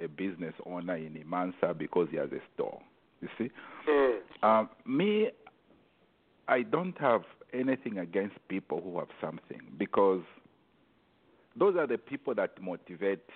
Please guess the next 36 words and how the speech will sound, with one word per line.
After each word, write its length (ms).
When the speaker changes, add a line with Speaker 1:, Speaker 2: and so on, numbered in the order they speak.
Speaker 1:
others. 380
You 100
see, 180
it 200
looks 220
bad 240
because 280
it's 120
actually 440
not 160
true. 140
No 160
matter 300
how 360
people 320
want 200
to 100
say 160
it, 220
no 100
matter 360
how 260
it's 100
believed 440
by 160
the 200
statistics, 680
it's 140
actually 500
not 200
true 320
that 240
people 320
are 100
poor 380
because 360